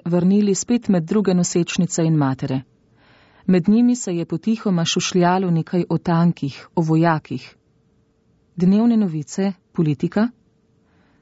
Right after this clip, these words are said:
Zadnja skrb. Samo,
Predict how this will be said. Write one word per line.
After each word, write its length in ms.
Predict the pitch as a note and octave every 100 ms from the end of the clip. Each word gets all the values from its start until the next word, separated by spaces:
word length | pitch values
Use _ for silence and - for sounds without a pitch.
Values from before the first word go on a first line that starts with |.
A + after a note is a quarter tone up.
| _ -
Zadnja 500 | E3 E3 D3+ D3 C3
skrb. 400 | - B2+ - - _ _ _ _ _ _ _ -
Samo, 540 | - F#3+ F3+ G3+ C4+